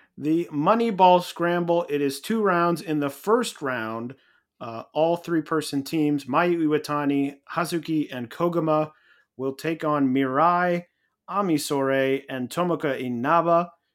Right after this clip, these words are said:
And then on the other side, Julia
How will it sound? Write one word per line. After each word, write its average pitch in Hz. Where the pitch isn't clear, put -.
And 135
then 151
on 143
the 135
other 220
side, 147
Julia 185